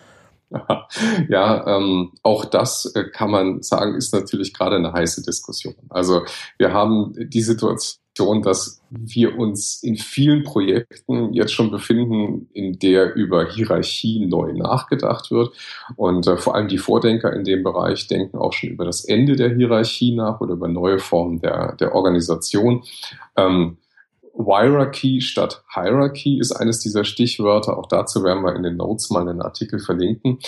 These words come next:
Also die Frage eigentlich, ob wir uns, wenn wir uns sowieso in losen Netzwerken organisieren und, ähm, ähnlich wie im Web zwei null,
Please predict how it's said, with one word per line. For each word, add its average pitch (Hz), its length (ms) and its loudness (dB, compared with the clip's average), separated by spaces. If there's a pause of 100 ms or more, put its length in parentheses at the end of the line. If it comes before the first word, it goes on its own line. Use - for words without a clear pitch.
(300)
Also 107 520 4
die 127 180 2
Frage - 520 0
eigentlich, 123 540 0
ob - 220 -8
wir 135 180 4
uns, 120 340 0
wenn 110 200 2
wir 107 80 -2
uns 117 160 -4
sowieso 110 480 2
in 107 140 -4
losen 139 500 2
Netzwerken 107 680 0
organisieren 92 960 0
und, 90 400 -2
ähm, 90 320 0 (120)
ähnlich 107 480 2
wie 107 160 -2
im 98 160 -6
Web - 200 -6
zwei - 280 -4
null, 117 400 2